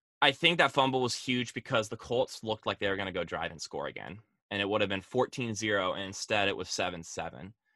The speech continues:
So I think that is a huge thing, and it also resulted in Frank Reich not playing Taylor for a while in this game as sort of a punishment. I felt like it was a little brutal of a punishment because it was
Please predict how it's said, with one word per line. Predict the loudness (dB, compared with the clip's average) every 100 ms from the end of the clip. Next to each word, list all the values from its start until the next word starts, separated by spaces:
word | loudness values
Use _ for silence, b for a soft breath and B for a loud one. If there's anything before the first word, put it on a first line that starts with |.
| _
So | -2 2 2 4
I | 2
think | 4 2
that | 4 4
is | 2
a | 0
huge | -2 -2 0
thing, | 2 2 0
and | 0
it |
also | 2 2 2 -2
resulted | -2 0 0 -2 -4 -4
in | -4
Frank | -4 -4 -2 0
Reich | 0 0 -2
not | -2 -2
playing | -6 -8 -6 -6
Taylor | -2 0 0 0
for | 0
a | 4
while | 6 6
in | 4
this | 0 -4
game | -2 0 -2
as | -6
sort | -8 -4 -2
of | -2
a | -4
punishment. | -4 -4 -4 -2 0
I | 0 0
felt | 0 2
like | 0 2
it |
was | 0
a | 0
little | 0 0
brutal | 0 0 0
of | 0
a |
punishment | -2 -4 -2 -2 -2 -4 _ _ _ _ _ _
because | -6 2 4 4 2
it |
was | 2 2